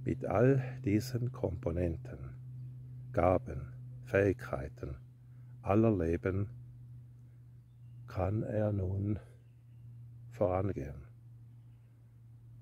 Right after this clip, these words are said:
Er muss vorangehen. Denn wenige inkarnierte, wenige inkarnierte Menschen, Geistern haben den Segen erhalten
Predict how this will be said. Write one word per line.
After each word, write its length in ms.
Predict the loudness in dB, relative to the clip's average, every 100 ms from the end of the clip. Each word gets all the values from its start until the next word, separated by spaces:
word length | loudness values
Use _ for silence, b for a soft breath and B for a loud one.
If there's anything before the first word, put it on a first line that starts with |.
| -20 -20 -20 -20 -20 -20 -20 -20 -20 -20 -20 -20 _ -6
Er 100 | 0
muss 280 | 4 4 4
vorangehen. 800 | -2 0 -4 -4 -4 -4 -6 -10 -18 -20 -20 -20 -20 -20 -20 -20 -20 -20 -20 -20 -20 -20 -20 -6 2
Denn 200 | 4 6
wenige 680 | 6 6 4 4 6 4 2 B B
inkarnierte, 880 | -2 -2 0 0 2 0 -2 -6 -8 -10 _ -2
wenige 420 | 2 4 4 0
inkarnierte 680 | -2 -4 -4 -4 -6 -8 -6
Menschen, 440 | -2 -2 -2 -2
Geistern 640 | -2 0 -2 -4 -8 -6 -8 b b b b b b
haben 600 | -10 -8 -6 -4 -4 -4 _ _ _ _ _ _ _ _ _ _ _ _ _ _ -12
den 120 | -8
Segen 540 | 0 2 2 0 -6 -10 -12
erhalten 760 | -8 -6 -4 -6 -4 -4 -4